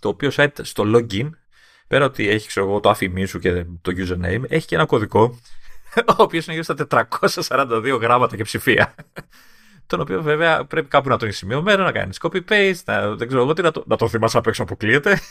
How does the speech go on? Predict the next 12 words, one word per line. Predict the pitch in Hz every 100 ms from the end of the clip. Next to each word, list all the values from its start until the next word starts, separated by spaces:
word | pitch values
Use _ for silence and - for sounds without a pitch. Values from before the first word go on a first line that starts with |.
| -
<laughs> | - -
έτσι. | 127 143 - 107 - _ _ _ -
Οπότε | 151 175 180
τι | 175
έκανα, | 123 160 202 208
σι-, | 170 - -
έγραψα, | - 135 120 113 104 98 98 95 95 92 - - - -
όρισα | - 120 110 98 98
τρία, | 117 107 101
τέσσερα | 120 117 104
γράμματα | 101 110 101 92
συγκεκριμένα | - 101 98 98 123 233